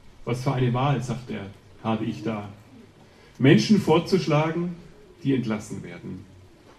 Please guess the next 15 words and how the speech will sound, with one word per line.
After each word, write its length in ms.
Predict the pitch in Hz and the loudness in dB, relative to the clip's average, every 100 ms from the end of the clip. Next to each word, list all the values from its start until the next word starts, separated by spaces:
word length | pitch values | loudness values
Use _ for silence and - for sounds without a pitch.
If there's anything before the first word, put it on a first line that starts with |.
| - - _ _ - - | -20 -20 _ _ -20 -2
Er 100 | 123 | 2
hatte 200 | 135 127 | 4 6
auszuwählen, 680 | 165 165 - 170 170 190 | 6 4 2 4 6 6
wer 120 | 151 143 | 6 4
gehen 300 | 160 196 165 | 4 4 6
muss 500 | 113 - - - - - - - - - _ | 4 2 -8 -16 -20 -20 -20 -20 -20 -20 _
und 160 | 123 120 | -4 -2
wer 160 | 113 | -2
bleiben 440 | 107 113 113 107 95 | -2 -4 -4 -6 -8
kann. 180 | 92 87 - - - - - | -12 -16 -20 -20 -20 -20 -6
Und 120 | 135 | 2
ich 100 | 147 | 4
habe 140 | 165 | 6
ihn 80 | 180 | 6
gefragt: 520 | 180 147 156 185 - | 4 4 2 2 -2